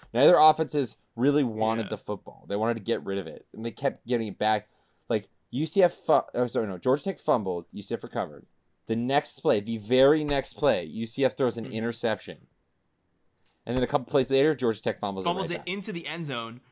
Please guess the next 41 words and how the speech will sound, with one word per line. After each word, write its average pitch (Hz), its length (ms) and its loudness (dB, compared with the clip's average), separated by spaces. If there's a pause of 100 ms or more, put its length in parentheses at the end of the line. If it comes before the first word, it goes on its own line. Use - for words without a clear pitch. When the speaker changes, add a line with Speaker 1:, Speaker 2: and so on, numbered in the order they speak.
Speaker 2:
for 139 160 -8
U 147 160 -2
C 151 220 -4
F 139 80 -4
to 135 100 -8
just 139 160 -10
fall 135 320 -2
on 117 120 -10
it 113 80 -12
and 117 100 -18
say, 113 200 -10
"Oh, 170 140 0
that's 151 160 -4
a 135 60 -14
touchdown." 117 420 -10
So 147 160 -8
the 160 240 -8
offense 196 240 -2
didn't 170 140 -8
even 160 160 -10
need 123 200 -14
to 135 60 -12
get 120 160 -10
points 127 260 -14
on 104 80 -16
that 101 140 -18
one. - 200 -20 (1300)
Speaker 1:
Yeah. 71 80 -20 (680)
But, 123 200 4
uh, 117 180 4
Georgia 160 280 -4
Tech's 180 180 0
still 143 220 0
gonna 123 120 -4
be 113 160 -4
really 104 220 -4
good, 98 260 -2
and 98 240 -8
U 104 80 -6
C 104 200 -4
F 98 120 -6